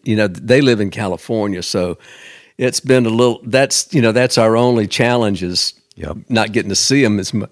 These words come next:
Speaker 2: We have a very similar situation with a single grandchild living far away, so I
Speaker 1: Right,
Speaker 2: know.
Speaker 1: yeah.
Speaker 2: Yeah.
Speaker 1: Uh, but we just actually had them here staying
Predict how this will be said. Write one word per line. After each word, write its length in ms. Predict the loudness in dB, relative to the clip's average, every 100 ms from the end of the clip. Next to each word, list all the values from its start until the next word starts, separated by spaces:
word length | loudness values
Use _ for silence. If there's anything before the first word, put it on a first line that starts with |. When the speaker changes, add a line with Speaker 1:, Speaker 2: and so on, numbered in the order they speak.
| -4
Speaker 2:
We 160 | 0 0
have 140 | 0
a 60 | 2
very 260 | 2 2
similar 340 | 4 2 2 2
situation 640 | 0 0 2 2 2 0
with 120 | 0
a 60 | 0
single 300 | 0 0 0
grandchild 640 | 2 2 2 2 2 2
living 400 | 0 0 0 -2
far 240 | 0 2
away, 380 | 2 2 0 -2
so 160 | -4 -2
I 100 | 0
Speaker 1:
Right, 80 | 2
Speaker 2:
know. 220 | 2 2
Speaker 1:
yeah. 160 | -2 -2
Speaker 2:
Yeah. 220 | -4 -4 -8 _ -20 -20 -20 -20 -20 -20 -2
Speaker 1:
Uh, 160 | 0
but 240 | 2 2 4
we 100 | 4
just 300 | 6 4 4
actually 560 | 0 0 0 -2 -2 _ -8
had 400 | 0 2 4 2
them 140 | 0
here 380 | 0 0 2 0
staying 520 | -2 0 0 0 -4